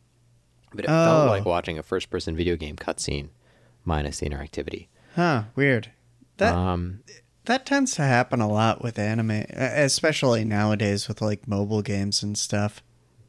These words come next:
Speaker 1: Yeah, that's
Speaker 2: Um,
Speaker 1: true.
Speaker 2: I kinda wonder how much of that integration was going on back then and if this was an intentional thing in that way.
Speaker 1: Yeah. Um, speaking of,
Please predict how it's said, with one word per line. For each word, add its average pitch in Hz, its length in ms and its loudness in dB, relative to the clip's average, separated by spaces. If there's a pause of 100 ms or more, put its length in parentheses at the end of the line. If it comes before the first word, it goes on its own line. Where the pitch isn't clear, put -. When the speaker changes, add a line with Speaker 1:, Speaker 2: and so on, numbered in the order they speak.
Speaker 1:
Yeah, 80 400 -2
that's 104 240 0
Speaker 2:
Um, 104 40 -2
Speaker 1:
true. 82 360 -6 (480)
Speaker 2:
I 135 80 -4
kinda 156 200 0
wonder 131 340 4
how 113 180 2
much 110 440 2 (440)
of 107 240 0
that 104 400 2 (100)
integration 110 800 0
was 104 160 -4
going 104 320 -2
on 104 200 0
back 104 280 -2
then 107 260 -4
and 104 160 -4
if 104 140 -6
this 104 240 -2
was 110 360 -4 (500)
an 110 160 -2
intentional 104 760 -2
thing 104 460 -4 (500)
in 104 220 -2
that 101 340 -4
way. 104 280 -6 (680)
Speaker 1:
Yeah. 87 280 -8 (1800)
Um, 95 260 -2 (680)
speaking 107 400 0
of, 95 340 -2